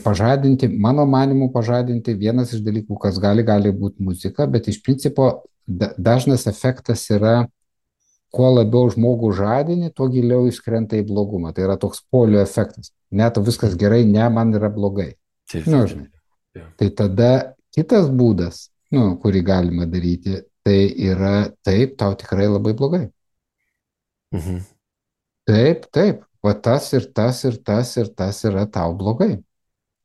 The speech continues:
Speaker 1: Tai yra
Speaker 2: Taip.
Speaker 1: va tas, e, pa-, nu, kaip atspindėjimas realybės, kurio yra žmogus, ne, ne minkštinant, ne,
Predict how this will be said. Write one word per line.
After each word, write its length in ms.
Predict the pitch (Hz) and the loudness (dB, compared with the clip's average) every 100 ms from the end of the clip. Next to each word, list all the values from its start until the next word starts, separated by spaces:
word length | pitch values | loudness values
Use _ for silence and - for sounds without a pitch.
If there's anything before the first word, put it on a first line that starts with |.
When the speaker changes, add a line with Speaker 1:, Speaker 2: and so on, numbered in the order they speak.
| _ _ | _ _
Speaker 1:
Tai 80 | 131 | 2
yra 140 | 127 131 | 4 4
Speaker 2:
Taip. 40 | |
Speaker 1:
va 80 | 120 | 2
tas, 300 | - 165 165 - | 0 -2 -2 -8
e, 220 | - 120 117 113 110 110 110 104 - _ _ - | 0 2 4 4 4 2 0 -2 -8 _ _ -2
pa-, 180 | 117 104 - | -2 -2 -6
nu, 160 | - 123 | 0 2
kaip 200 | 107 104 _ _ _ - | 2 -2 _ _ _ -6
atspindėjimas 1080 | 113 - - 117 110 127 160 147 117 101 - - | -6 -4 0 2 4 4 4 4 2 -2 -6 -8
realybės, 720 | 110 107 110 139 127 110 - | 0 2 2 2 0 -2 -4
kurio 200 | 104 113 | -2 0
yra 280 | 110 107 101 | 2 0 -2
žmogus, 500 | 92 92 104 160 - | -4 -8 -6 -6 0
ne, 460 | 107 107 107 107 | 2 4 2 -2
ne 320 | 92 101 101 101 98 | -2 -2 0 -2 0
minkštinant, 840 | 101 117 117 - 107 101 101 95 - | 2 2 0 -4 -4 -4 -4 -6 -6
ne, 240 | 98 95 | -4 -4